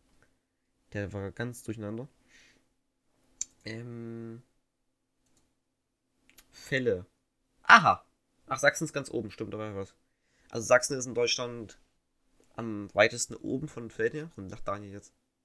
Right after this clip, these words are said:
Ach, Daniel redet mit irgendwie auf T S, glaub ich. Daniel, nick mal, wenn, wenn du auf T S redest. Oh, zeig mal einen Daumen.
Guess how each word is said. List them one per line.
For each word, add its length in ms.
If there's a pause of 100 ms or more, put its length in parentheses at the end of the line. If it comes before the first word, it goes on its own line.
(960)
Ach, 80
Daniel 220
redet 200
mit 120
irgendwie 200
auf 80
T 180
S, 200
glaub 160
ich. 160 (2250)
Daniel, 160
nick 160
mal, 140
wenn, 180
wenn 100
du 80
auf 80
T 140
S 220
redest. 280 (2000)
Oh, 220 (220)
zeig 180
mal 60
einen 60
Daumen. 320